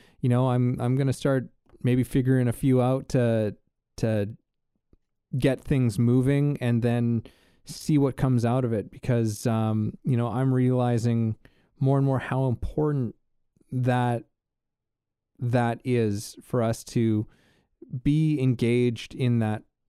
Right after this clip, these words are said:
in that process, because that's really how, this is an incredibly powerful way of, in which we can come to know ourselves.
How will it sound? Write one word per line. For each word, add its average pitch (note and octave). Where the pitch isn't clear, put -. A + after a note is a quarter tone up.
in C3
that A2
process, A2
because B2
that's D#3
really D#3
how, C3
this C3
is C3
an C3+
incredibly C#3
powerful B2+
way A#2+
of, A#2
in B2+
which B2
we C3
can B2
come B2+
to -
know A2
ourselves. G2